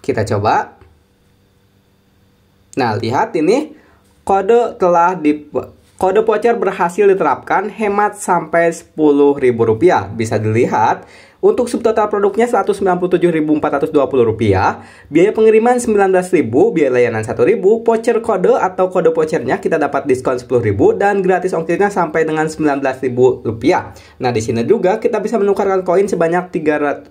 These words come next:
tiga ribu sembilan ratus empat puluh delapan rupiah. Jadi, total pembayarannya seratus delapan puluh empat ribu empat ratus tujuh puluh empat rupiah. Lihat di sini total diskonnya tiga puluh dua ribu sembilan ratus empat puluh delapan rupiah.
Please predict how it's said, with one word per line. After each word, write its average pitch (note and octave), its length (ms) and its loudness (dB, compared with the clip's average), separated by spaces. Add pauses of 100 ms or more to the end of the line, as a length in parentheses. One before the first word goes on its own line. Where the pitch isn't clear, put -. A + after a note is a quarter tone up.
(120)
tiga C#3+ 160 2
ribu C#3+ 240 0
sembilan E3 240 -2
ratus C#3 160 -4
empat C#3+ 240 -4
puluh A2 160 -2
delapan G2+ 320 -2
rupiah. G#2+ 400 -2 (240)
Jadi, A#2+ 560 0
total A3 240 -2
pembayarannya A3 480 -2
seratus G3+ 320 -2
delapan F3+ 240 0
puluh E3 240 -4
empat D3+ 160 -2
ribu A3+ 240 -2
empat A3+ 320 -2
ratus F#3+ 480 -4
tujuh E3 320 2
puluh D3+ 480 0
empat C3 480 -4
rupiah. C#3+ 480 -2 (240)
Lihat C3 400 -2
di E3 80 -2
sini D3+ 240 -2
total A#2+ 240 -2
diskonnya F#3 640 -2
tiga G3 240 -2
puluh G3 160 2
dua F#3 240 2
ribu F3+ 240 2
sembilan E3+ 320 -2
ratus D#3 240 -4
empat D3 320 -6
puluh C3+ 160 -2
delapan A2 400 -2
rupiah. B2+ 320 0